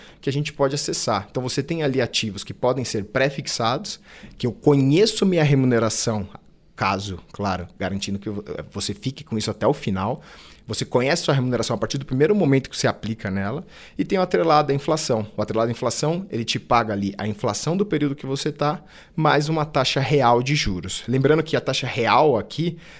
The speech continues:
nada mais é do que eu pego o meu investimento ali na minha taxa pós-fixada ou pré-fixada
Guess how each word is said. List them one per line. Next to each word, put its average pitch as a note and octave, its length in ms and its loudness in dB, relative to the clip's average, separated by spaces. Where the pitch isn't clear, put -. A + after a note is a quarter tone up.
nada B2+ 180 0
mais B2+ 180 2
é C3+ 120 6
do C#3 80 -2
que A2+ 280 0
eu G#2+ 120 -2
pego C3 280 2
o B2+ 40 0
meu A#2+ 160 2
investimento A2+ 560 -2
ali G2+ 280 -4
na G2+ 160 -2
minha G2+ 160 2
taxa G2+ 320 -4
pós-fixada G2+ 760 -2
ou F2+ 60 -4
pré-fixada C#3+ 760 -4